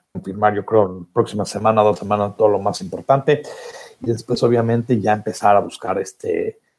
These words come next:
jugadores de, de la universidad. Sé que nosotros en, en el podcast y, y también en la página web vamos a estar cubriendo mucho y quiero, quiero también abrir la invitación a que nos lean porque vamos a cubrir mucho sobre el draft. La gente, Antonio, que nos den ideas y si hay algo que mencioné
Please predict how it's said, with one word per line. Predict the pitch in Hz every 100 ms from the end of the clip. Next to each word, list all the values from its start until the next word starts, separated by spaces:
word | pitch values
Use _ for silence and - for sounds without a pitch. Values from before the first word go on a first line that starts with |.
| -
jugadores | 113 101 98
de, | 95
de | 87 82
la | 85
universidad. | 87 85 - 110 117 - - _
Sé | - - 151
que | -
nosotros | 151 131 143 - 143 131
en, | 123
en | 117 107 101 98
el | -
podcast | 127 123 - 120 120 - _
y, | 120 107 -
y | - 98
también | - 98 107 107
en | 104 101 95 92
la | 85
página | 92 107 113 101
web | 113
vamos | 110 104 120
a | -
estar | - 101 -
cubriendo | - 113 113 113
mucho | 110 110 110 110
y |
quiero, | - 107 104
quiero | - 110 110
también | 107 98 101
abrir | 98 104
la |
invitación | 104 - 123 139 123 - -
a | 98
que | -
nos | 107
lean | 131 139 117
porque | 101 120
vamos | 123 -
a |
cubrir | - 101 104
mucho | 117 113 131
sobre | - 90
el | 90
draft. | 92 120 127 - _ _ _ -
La | 160 143
gente, | 147 143
Antonio, | 143 139 135 165 214
que | 113
nos | 117 107
den | 113 160 277 -
ideas | - 104 131 170 185 117 -
y | 107
si | - 123
hay | 175 262
algo | 262 277
que | 269
mencioné | 127 123 - 113 113 147 208 -